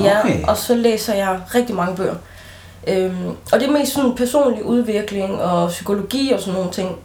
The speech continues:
Speaker 1: Øhm, og der får jeg helt vildt meget, og der håber jeg, hvis jeg kan dele de her bøger, øh, at der er nogen, der kan bruge det også. Øhm, primært er de her bøger sådan,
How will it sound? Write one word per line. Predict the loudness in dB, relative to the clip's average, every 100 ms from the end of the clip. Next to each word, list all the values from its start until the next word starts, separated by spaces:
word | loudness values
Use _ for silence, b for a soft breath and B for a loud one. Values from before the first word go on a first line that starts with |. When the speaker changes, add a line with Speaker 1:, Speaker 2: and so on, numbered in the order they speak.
| -8 -2
Speaker 1:
Øhm, | -2 0 -2 -4 -6 -10 -12 -6
og | 0
der | 0 2
får | 2
jeg | 4 2 0 -2
helt | -2 0
vildt | -2
meget, | 0 0 0 -2 -2
og | 0
der | 4
håber | 4 6 4
jeg, | 2 -2
hvis | -4 -2
jeg | -2
kan | 0
dele | 0 0 0
de | 0
her | 0
bøger, | 2 0 0 -2 B B B B B
øh, | -2 0 -2 -4 -2
at | 0
der | 2
er | 2
nogen, | 0 0
der |
kan | -2 -2 -4 -4 -12 -20 -10
bruge | 2 2 4
det | 2
også. | 0 -2 -10 -14 -6
Øhm, | -6 -6 -8 -12 -16 -20 -20 -20 -20 -8
primært | 0 4 4 4 4
er | 2 2
de | 2 2
her | 2
bøger | 4 2
sådan, | 2 -4 -6